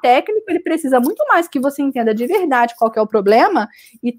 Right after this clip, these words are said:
e, a, e, e traga pra todo mundo junto na mesma página elaborar uma solução.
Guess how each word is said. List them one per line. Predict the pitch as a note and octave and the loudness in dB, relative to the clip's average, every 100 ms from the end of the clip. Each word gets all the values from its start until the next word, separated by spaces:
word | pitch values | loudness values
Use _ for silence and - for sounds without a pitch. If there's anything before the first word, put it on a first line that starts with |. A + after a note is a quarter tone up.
| _ | _
e, | A#3+ B3+ | 0 2
a, | A#3+ A#3+ | 2 0
e, | A#3+ A#3+ | -6 -4
e | B3 | -4
traga | A#3 A#3 B3+ | 0 2 2
pra | B3 B3+ | 2 0
todo | B3 C4+ F4+ | 0 2 2
mundo | E4+ D4+ C#4 A#3+ | 0 -2 0 0
junto | G3 C4+ F4 F4+ B3+ | 0 -2 -4 -4 -6
na | A#3 | -4
mesma | G#3+ A3 A#3 | -4 -4 -4
página | A3+ G3+ A3 | -2 -4 -2
elaborar | G#3 G3+ G3+ G#3 | -4 0 -2 -2
uma | G#3 | -6
solução. | - G#3 G#3+ G#3 G3 | -6 -8 -6 -6 -8